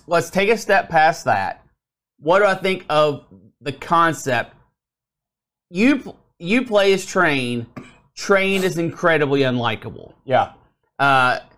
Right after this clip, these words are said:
Speaker 1: maybe he, he, he finds his purpose past the point I got in the game. Uh, and I got, I got several levels into it.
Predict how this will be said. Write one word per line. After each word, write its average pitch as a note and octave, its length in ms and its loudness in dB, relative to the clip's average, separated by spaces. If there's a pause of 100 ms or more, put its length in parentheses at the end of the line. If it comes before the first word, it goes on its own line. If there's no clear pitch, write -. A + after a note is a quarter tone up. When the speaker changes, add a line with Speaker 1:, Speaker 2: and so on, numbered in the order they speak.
(160)
Speaker 1:
maybe F#3+ 500 0
he, F#3+ 300 -4
he, D#3+ 460 -6
he D#3 280 -8
finds D#3+ 480 -2
his D3+ 140 -6
purpose D#3+ 640 0 (480)
past E3 440 -2
the D#3 80 -4
point D#3+ 340 0
I C#3+ 140 2
got D3+ 280 0
in B2+ 60 -4
the C3+ 60 -2
game. C#3+ 560 -2 (420)
Uh, C#3 300 2
and D#3+ 160 2
I A#3 100 0
got, G3 300 0 (640)
I A3+ 100 -4
got A#3 260 0 (380)
several E3 680 0
levels B2+ 400 0
into G#2+ 400 -6
it. - 160 -14